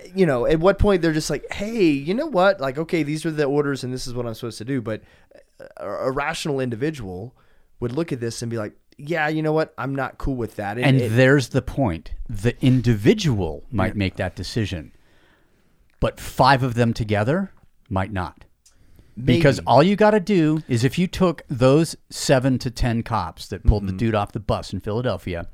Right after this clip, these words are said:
Speaker 2: you separated them and you interviewed them as individuals and asked them whether they overstepped their charter to protect and serve.
Speaker 1: Oh, they definitely served.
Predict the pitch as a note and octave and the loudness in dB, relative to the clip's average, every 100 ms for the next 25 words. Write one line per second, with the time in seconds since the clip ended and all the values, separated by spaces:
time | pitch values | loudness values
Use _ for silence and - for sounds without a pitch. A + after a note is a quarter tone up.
0 | - - - - - G#2 - - A3+ - | -16 -20 -20 -12 -4 -4 -2 0 0 2
1 | C#3 G2 F2 E2+ F2 F#2 F2+ F#2+ - B2+ | 2 2 0 -4 -4 -2 -2 -2 0 2
2 | B2+ A#2 A#2+ A#2 A2 A2+ G#2+ C#3 A2 F#2 | 2 2 2 2 -2 -2 -6 -4 -4 -4
3 | G2+ F#2+ F2+ E2+ F#2 - B2+ - - G#2 | -4 -4 -6 -8 -10 -8 -8 -6 -4 -2
4 | F#2 A2+ C#3 B2 C3+ C3+ - D#3 F#3 G3 | 0 2 2 2 0 -2 2 4 4 2
5 | G3 - - - B2+ A2 - - - - | -4 -6 -6 -2 -2 -4 -12 -20 -20 -20
6 | - _ _ _ _ _ _ _ _ - | -20 _ _ _ _ _ _ _ _ -10
7 | - - - C#3+ G2+ B2 A#2+ - - E3 | -10 -10 -6 -4 2 4 4 2 0 0
8 | B2 A2 A#2 G#2 A2+ - A2 - F#2 - | 0 -2 -2 -2 -4 -4 -6 -4 -6 -6
9 | D#3 A2 D#2+ A#2 E3 - _ _ _ C3+ | -8 -6 -6 -8 -10 -20 _ _ _ -6
10 | D#3 G3+ B3+ F3 - E3+ A#2+ F2 - | 0 2 2 0 2 2 2 -2 -14